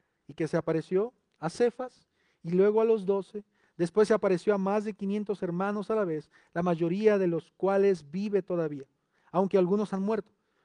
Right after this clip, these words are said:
Luego se apareció a Jacobo, más tarde a todos los apóstoles y por último, como a un,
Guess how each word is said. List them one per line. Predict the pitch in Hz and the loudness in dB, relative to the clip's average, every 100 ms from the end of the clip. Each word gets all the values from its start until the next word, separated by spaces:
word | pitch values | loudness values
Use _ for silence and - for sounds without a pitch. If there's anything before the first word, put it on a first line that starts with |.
| _ | _
Luego | 165 214 208 | 2 2 4
se | |
apareció | 185 165 156 170 | 2 0 -2 -4
a | |
Jacobo, | 151 135 - 233 233 226 | -6 -6 2 2 4 2
más | 196 180 | 2 -4
tarde | - 175 165 | -4 -2 -2
a | |
todos | 143 208 220 220 | -2 0 2 2
los | 208 | -2
apóstoles | 220 185 156 160 156 160 | -4 -6 -6 -6 -6 -6
y | |
por | - 165 | -4 -4
último, | 254 180 123 113 _ _ _ | -4 -8 -16 -18 _ _ _
como | - 165 165 | -6 -2 2
a | 190 | 2
un, | 233 262 262 | 2 -2 -8